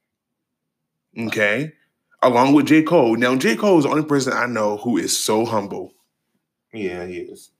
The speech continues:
Speaker 1: No, not the rapper, the girl J.
Speaker 2: No,
Speaker 1: Cole.
Speaker 2: the girl, yeah.
Speaker 1: Oh, okay. You said he.
Speaker 2: Uh, yeah, oh, my bad.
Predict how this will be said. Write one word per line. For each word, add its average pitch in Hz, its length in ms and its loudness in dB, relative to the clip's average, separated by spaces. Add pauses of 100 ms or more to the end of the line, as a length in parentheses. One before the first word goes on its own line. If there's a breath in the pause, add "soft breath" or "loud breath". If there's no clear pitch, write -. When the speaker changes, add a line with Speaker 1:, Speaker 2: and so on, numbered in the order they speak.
(260)
Speaker 1:
No, 147 140 0
not - 300 -4
the 101 80 -4
rapper, 117 480 -10
the 104 60 -10
girl 113 260 -6
J. - 100 -8
Speaker 2:
No, 107 160 -2
Speaker 1:
Cole. 98 80 0
Speaker 2:
the 101 100 0
girl, 101 300 -4
yeah. 95 320 -8
Speaker 1:
Oh, - 240 -8
okay. - 200 -18 (300)
You 92 60 -6
said 120 140 -2
he. 98 320 -10 (600)
Speaker 2:
Uh, - 260 0
yeah, 95 140 -2
oh, 95 120 -2
my 80 140 -8
bad. - 280 -12